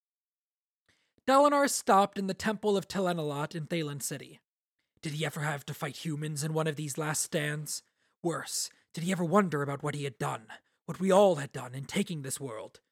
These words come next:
Taravangian shows up, telling Dalinar that he brought surgeons to help the wounded.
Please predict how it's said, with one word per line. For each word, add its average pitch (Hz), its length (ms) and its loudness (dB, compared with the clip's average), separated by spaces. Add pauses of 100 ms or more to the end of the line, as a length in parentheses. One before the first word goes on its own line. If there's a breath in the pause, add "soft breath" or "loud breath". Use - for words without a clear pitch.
(520)
Taravangian 262 680 4
shows 214 340 4
up, 185 220 0
telling 185 380 -4
Dalinar 170 500 0
that 160 100 0
he 170 80 0
brought 196 300 2
surgeons 165 540 0
to 175 80 -4
help 170 240 0
the 165 80 -2
wounded. 147 480 -8